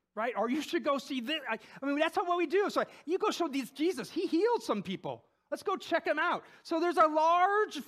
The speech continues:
following, and we learn about five thousand people later on, at least men, in the text. And they're going to see his wonders. But Jesus, we've already learned that Jesus is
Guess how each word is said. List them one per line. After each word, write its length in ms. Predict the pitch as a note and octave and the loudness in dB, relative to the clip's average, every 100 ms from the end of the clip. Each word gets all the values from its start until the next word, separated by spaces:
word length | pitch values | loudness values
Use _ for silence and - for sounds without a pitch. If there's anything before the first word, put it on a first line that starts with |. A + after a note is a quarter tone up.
| - | -2
following, 640 | E4 F4 F#4+ G4+ E4 G3+ | 2 4 2 2 0 0
and 120 | A3 | -2
we 80 | B3+ | -2
learn 180 | D4 D4+ | -2 -2
about 240 | D4 C#4+ B3 | -2 -4 -4
five 280 | - D4+ D4+ | -2 0 0
thousand 340 | D4+ D4 C4 | -2 -2 -2
people 300 | C#4 D4+ B3+ | -4 -6 -6
later 280 | G#3+ A#3 A#3+ | -2 -2 0
on, 260 | A#3+ G#3 G3+ _ _ | 0 0 -2 _ _
at 160 | - G3 | -6 -4
least 240 | G#3 G#3+ | -4 -4
men, 300 | G3+ G3 D3+ D#3+ | -2 -2 -2 -4
in 140 | E3+ | -4
the 60 | F#3 | -4
text. 480 | - D#4+ - - - _ _ _ _ _ _ | -8 -12 -14 -20 -20 _ _ _ _ _ _
And 120 | F#3 | -6
they're 80 | F3+ | -4
going 260 | D#3+ F#3 G#3 | -2 -4 -4
to 60 | |
see 360 | G3+ - D3+ D3+ | -6 -6 -6 -6
his 180 | D3+ E3+ | -8 -8
wonders. 460 | G3+ G3+ B2+ - _ _ - - | -6 -6 -8 -16 _ _ -20 -4
But 120 | B3+ | -4
Jesus, 300 | G#3+ F#4 E4+ | 2 2 2
we've 200 | C4 E4 | 0 0
already 260 | E4+ D#4+ B3+ | 0 0 0
learned 280 | B3+ A#3+ F#3+ | 0 2 0
that 120 | D#3+ | -2
Jesus 280 | A3 G3+ F#3+ | -4 -4 -4
is 220 | E3+ - | -6 -8